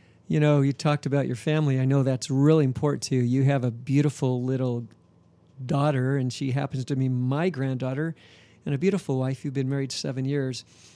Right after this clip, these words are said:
You know, with what you just said, that takes up pretty much a full-time job right there, it seems. But what would you say, going a little deeper, what is your life message? What is the major focus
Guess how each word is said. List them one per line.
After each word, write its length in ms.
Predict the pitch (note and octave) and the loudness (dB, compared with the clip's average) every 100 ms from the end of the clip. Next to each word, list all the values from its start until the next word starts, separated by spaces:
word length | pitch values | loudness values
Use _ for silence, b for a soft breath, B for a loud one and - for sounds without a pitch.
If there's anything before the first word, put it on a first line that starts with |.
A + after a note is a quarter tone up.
| B B B - | B B B -4
You 100 | E3 | 0
know, 160 | D#3+ | 2
with 460 | D3+ D#3 D#3 D3 - | 2 2 0 -2 -2
what 320 | D#3+ E3+ - | 0 0 0
you 160 | D3+ D3 | -4 -4
just 280 | C#3 C3+ | -4 -4
said, 500 | - D3+ D3 C3 B2+ - b b b b b b _ _ | -4 -2 -2 -4 -8 -14 b b b b b b _ _
that 200 | E3 E3 | 0 0
takes 300 | D#3+ D3+ - | -2 -2 0
up 280 | C#3+ - _ | -2 -4 _
pretty 200 | E3+ D3 | -6 -2
much 220 | C3+ - | -2 -6
a 20 | |
full-time 460 | - C#3+ B2+ C3 C3 | -4 -2 0 0 0
job 260 | C3+ C3 B2+ | 0 -2 -2
right 180 | C3+ | -4
there, 200 | D3 E3 | -2 0
it 120 | C#3+ - | 0 -2
seems. 520 | C#3+ C3+ D3 D#3 - B B B B _ | -2 -2 -2 -4 -8 B B B B _
But 240 | F3 F3 - - | -2 -2 -4 -12
what 320 | D#3+ F3+ C4 F#4 | -2 2 2 2
would 180 | B3 | 0
you 140 | G3 F#3 | 2 0
say, 460 | - E3 D3+ D3 | 0 0 2 0
going 340 | C#3+ D#3 D3+ C#3 | 0 -2 0 0
a 40 | |
little 220 | C3+ C#3 | -2 -4
deeper, 460 | A#2+ C3+ C3+ B2+ A#2+ | -4 -4 -4 -4 -4
what 340 | A#2+ E3+ B3+ | -6 -4 -4
is 320 | D4 C#4 F#3+ D#3 | -2 -4 -6 -8
your 320 | D#3+ E3 C#3 | -4 -2 -2
life 600 | C3+ C3+ C#3 C#3+ - - | -4 -2 -2 -4 -6 -6
message? 640 | C3 C3+ C3 B2 B2 C3+ - | -2 -2 -2 -6 -8 -12 -10
What 180 | G3 B3+ | -4 -4
is 200 | C#4+ B3 | -4 -4
the 100 | F#3+ | -4
major 580 | C#3+ C3 B2+ C3 C3 C3+ | -2 -2 -2 -4 -4 -8
focus 800 | - - C3+ C3 B2 A#2+ - | -8 -6 -4 -2 -6 -6 -10